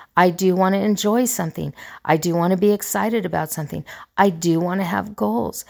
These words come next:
And I do want to, um, openly in my head express gratitude for the things I have. And as we change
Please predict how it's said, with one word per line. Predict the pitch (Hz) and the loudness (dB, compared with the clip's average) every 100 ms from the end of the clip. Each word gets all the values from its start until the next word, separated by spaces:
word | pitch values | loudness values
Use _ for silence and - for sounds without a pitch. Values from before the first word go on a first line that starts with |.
| - - _ | -20 -20 _
And | 214 214 | 4 4
I | |
do | 202 170 202 226 233 - - | 4 2 0 2 0 -4 -2
want | 202 226 240 - | 2 2 0 -4
to, | 208 185 190 - _ | -2 0 -2 -6 _
um, | 175 170 160 - _ - _ _ | -2 0 -2 -6 _ -20 _ _
openly | - 233 240 220 202 190 180 - _ _ _ _ _ - | 6 6 6 0 0 0 -4 -8 _ _ _ _ _ 2
in | 190 | 4
my | 180 175 | 4 2
head | 151 220 202 180 - | 0 2 4 2 -2
express | - - 190 180 - | -8 -6 -4 -4 -4
gratitude | 185 190 185 - - 185 - - - _ | -2 -2 -4 -6 -10 -12 -14 -20 -20 _
for | - | -2
the | 190 | 0
things | 180 180 175 | 2 0 0
I | 170 | -2
have. | 160 180 160 - - - _ | -4 -8 -8 -12 -20 -20 _
And | 180 - | -2 0
as | - 208 240 233 | 0 2 2 0
we | 180 214 226 | 2 2 2
change | 226 - 220 190 165 165 - | -2 -2 0 0 -2 -6 -8